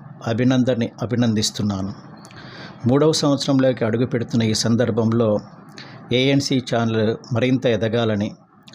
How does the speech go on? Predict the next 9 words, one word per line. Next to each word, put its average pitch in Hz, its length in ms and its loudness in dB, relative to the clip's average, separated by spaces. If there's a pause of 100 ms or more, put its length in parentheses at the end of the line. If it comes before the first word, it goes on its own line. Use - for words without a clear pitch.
(400)
ప్రజల 131 260 2
నమ్మకాన్ని 127 640 2
మరింత 117 360 0
బలపరచాలని, 110 960 0 (760)
సత్యము, 135 640 2
సమానత్వము, 120 920 0
సేవ 120 380 2 (260)
అనే 113 160 0
విలువలను 110 640 0